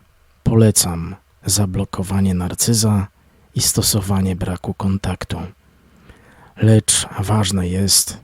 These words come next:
by mieć świadomość tego, jakie skutki, jakie niebezpieczeństwa to za sobą niesie. Osoby narcystycznie zaburzone,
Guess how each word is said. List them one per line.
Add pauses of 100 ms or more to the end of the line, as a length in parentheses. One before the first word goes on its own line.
(200)
by
mieć
świadomość
tego, (680)
jakie
skutki, (680)
jakie
niebezpieczeństwa (380)
to
za
sobą
niesie. (1400)
Osoby
narcystycznie
zaburzone,